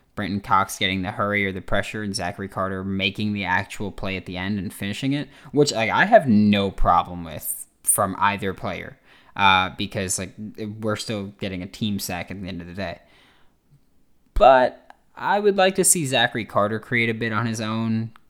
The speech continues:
Brenton Cox Junior create a bit more, and Jeremiah Moon create a bit more, and having all three of them with improved pass rushing skill sets makes this, uh, possibly the best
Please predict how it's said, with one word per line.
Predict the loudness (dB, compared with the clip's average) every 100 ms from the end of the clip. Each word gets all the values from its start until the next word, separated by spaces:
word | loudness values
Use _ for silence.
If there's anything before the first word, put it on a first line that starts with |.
| -4
Brenton | -4 -2
Cox | -4 -6 -4
Junior | -4 -4
create | -4 -6 -6
a |
bit | -6 -6
more, | -4 -4
and | -4
Jeremiah | -4 -4 -4 -6
Moon | -6 -6 -4
create | -2 -2
a | -2
bit | -4
more, | -4 -4
and | -2
having | 0 0 -2
all | 0 0
three | -2 -6 -4 -2
of |
them | 0 0 0 -4 -20 _ _
with | -4 0 0 -2 -10
improved | -2 0 4 6 6 0
pass | -4 0 0 0
rushing | -4 -4 -4 0
skill | 4 4 2 0
sets | 0 0 -4 -6 -6 _ _ _ _
makes | 6 8 8
this, | 4 4 4 4 -2 -16 _ _ _ _ 0
uh, | 4 4 4 0 -8 -20 _
possibly | 2 6 8 8 6 4 0 -6 -8 -12 _ _ _ _ -8
the | 2 4 4 2 -10 -12 -4
best | -2 -2 -6